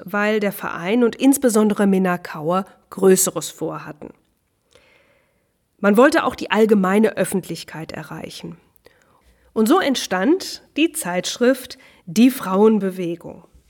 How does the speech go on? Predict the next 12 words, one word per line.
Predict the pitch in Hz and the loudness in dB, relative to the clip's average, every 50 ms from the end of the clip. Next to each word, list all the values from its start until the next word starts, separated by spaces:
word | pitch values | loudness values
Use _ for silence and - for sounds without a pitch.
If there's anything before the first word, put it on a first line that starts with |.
| _ _ - | _ _ -6
Eins | 190 190 196 - | -6 -4 -4 -2
der | - 196 | -2 -4
progressivsten | 185 190 190 220 254 262 294 269 285 285 - 262 247 254 247 - - - 240 | -2 0 2 2 2 4 2 2 0 0 -2 -2 -2 -4 -4 -6 -6 -6 -4
Organe, | - - 202 196 202 185 190 208 220 226 220 202 180 | -4 -4 -2 0 0 2 2 2 4 2 2 2 2
wenn | 190 190 190 | 2 2 2
nicht | 196 196 196 | 2 0 0
für | - 202 | -2 -2
lange | 185 185 185 196 196 190 | -2 0 0 -2 -2 -4
Zeit | - - 185 180 180 175 180 - | -4 -4 -2 -2 -2 -2 -4 -6
das | 180 165 185 185 233 - - - | -6 -2 0 0 0 0 -2 -4
progressivste | - - - 196 185 185 190 185 185 - - 190 185 - - - 180 104 | -4 -4 -2 -2 -2 -2 -2 -4 -4 -4 -6 -6 -6 -4 -4 -4 -4 -4
Organ | 180 180 - 151 160 185 185 185 170 | -4 -4 -2 -2 0 0 0 -2 -4